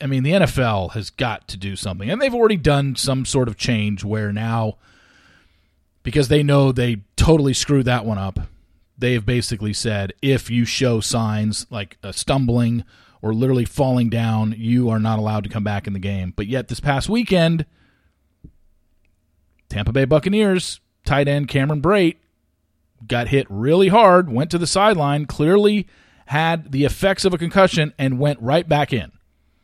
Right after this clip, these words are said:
Now, he didn't play the, he ended, he didn't end up playing the rest of the second half, but he did go back in the game after getting hit. And it just, they're really,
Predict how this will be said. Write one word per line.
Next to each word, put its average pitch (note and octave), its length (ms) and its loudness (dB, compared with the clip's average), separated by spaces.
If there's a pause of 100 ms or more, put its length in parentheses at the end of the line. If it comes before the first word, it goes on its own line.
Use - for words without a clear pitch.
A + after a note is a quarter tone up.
(200)
Now, B2 200 0
he B2+ 100 -2
didn't F3+ 180 2
play F3+ 140 2
the, D#3+ 180 2
he D3 140 -4
ended, E3+ 300 -4
he B2 120 -6
didn't F3 200 0
end E3 140 -2
up C3+ 80 -4
playing D3+ 240 -2
the C3 40 -4
rest C3+ 220 -2
of A#2 40 -6
the G#2+ 60 -8
second G#2+ 260 -4
half, C#3 460 -2 (880)
but C#3 220 4
he D3+ 120 2
did D#3+ 180 2
go D#3+ 100 6
back D3+ 260 4
in D3 60 0
the B2+ 80 0
game B2+ 240 2
after A2+ 220 -2
getting G#2 200 -2
hit. E2 220 -10 (300)
And G2 440 -6 (100)
it G#2 180 -14
just, - 500 -10 (1700)
they're C3+ 200 -2
really, A#2+ 600 2